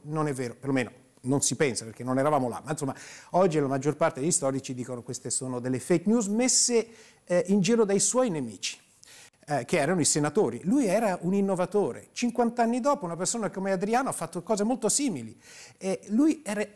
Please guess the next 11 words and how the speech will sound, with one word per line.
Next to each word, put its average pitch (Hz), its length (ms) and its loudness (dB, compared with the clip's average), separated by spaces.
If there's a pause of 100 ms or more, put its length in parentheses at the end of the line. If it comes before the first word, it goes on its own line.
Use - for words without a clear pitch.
era 190 200 -4
avanti 220 280 0
nei 185 220 -4
tempi. 113 360 -8
Però 254 220 2
attenzione, 139 760 -2
quando 233 440 2
lui 175 320 0
comincia 165 640 -4
a 139 100 -6
f-, - 160 -14